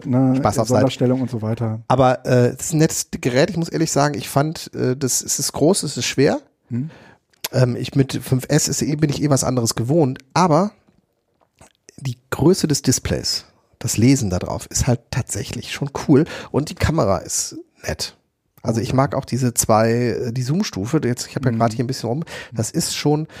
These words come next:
Speaker 2: nett, aber ich bleib dabei, das ist,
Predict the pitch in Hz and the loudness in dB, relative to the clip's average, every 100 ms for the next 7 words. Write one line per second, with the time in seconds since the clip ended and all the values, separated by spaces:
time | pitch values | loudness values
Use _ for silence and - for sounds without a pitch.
0 | - - 127 - - - _ 123 156 165 | -10 2 2 2 -20 -20 _ 4 6 4
1 | - _ _ _ 127 - 123 139 151 143 | 2 _ _ _ -6 2 2 4 0 2
2 | 131 127 131 - _ _ _ _ _ _ | 2 2 -2 -8 _ _ _ _ _ _
3 | _ _ _ _ _ _ _ _ _ _ | _ _ _ _ _ _ _ _ _ _
4 | _ _ _ _ _ _ _ _ _ - | _ _ _ _ _ _ _ _ _ -20
5 | _ _ _ - 127 - - 208 - | _ _ _ 0 0 2 2 2 0